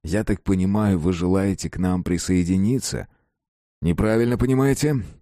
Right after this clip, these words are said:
покачал головой я и сразу перешёл к сути. «Нам помощь ваша нужна. Мой друг ранен, его тварь за руку укусила, а теперь рана чернеет, и мы не знаем, что с этим делать». «Боюсь, я не в силах вам помочь», —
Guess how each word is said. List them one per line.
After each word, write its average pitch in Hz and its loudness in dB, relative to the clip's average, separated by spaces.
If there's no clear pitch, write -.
покачал 87 0
головой 87 2
я 117 2
и 107 2
сразу 92 0
перешёл 87 0
к - -10
сути. - -4
«Нам 90 0
помощь 101 0
ваша 78 -2
нужна. 67 -8
Мой 101 2
друг 107 2
ранен, 80 -2
его 90 0
тварь 90 0
за 85 -2
руку 80 -2
укусила, 73 -4
а 80 -4
теперь 117 0
рана 98 0
чернеет, 82 -4
и 95 0
мы 107 2
не 107 0
знаем, 104 -2
что 92 -2
с - -4
этим 95 0
делать». 76 -2
«Боюсь, 117 0
я 110 0
не 147 0
в 123 -2
силах 180 0
вам 101 2
помочь», — 76 -2